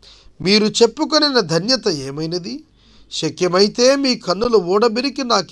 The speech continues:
ఇచ్చివేసి ఉందురని మీ పక్షమందు సాక్ష్యం పలుకుతున్నాను. ప్రభువును అంగీకరించారు, ఆయన పంపిన సేవకుడైన పౌలు గారిని కూడా అంగీకరించారు. అంతేకాదు, వారట పౌలు కొరకు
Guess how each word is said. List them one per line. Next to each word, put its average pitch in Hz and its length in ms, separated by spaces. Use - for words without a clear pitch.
ఇచ్చివేసి 220 540
ఉందురని 202 440
మీ 156 80
పక్షమందు 220 520
సాక్ష్యం 147 500
పలుకుతున్నాను. 160 760
ప్రభువును 185 460
అంగీకరించారు, 240 800
ఆయన 202 140
పంపిన 190 280
సేవకుడైన 202 640
పౌలు 180 300
గారిని 170 280
కూడా 147 180
అంగీకరించారు. 127 920
అంతేకాదు, 196 680
వారట 202 400
పౌలు 269 280
కొరకు 214 300